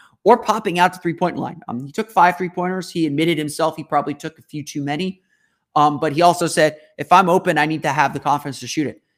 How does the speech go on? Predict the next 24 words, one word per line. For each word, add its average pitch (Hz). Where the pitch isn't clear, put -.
His 165
stroke 185
looks 165
really 170
good. 156
Um, 131
the 123
fact 156
that 147
he 143
is 123
hitting 160
threes 147
at 185
a 240
pretty 208
solid 170
rate 147
through 147
the -
preseason. 139
Now, 131
this 131
is 123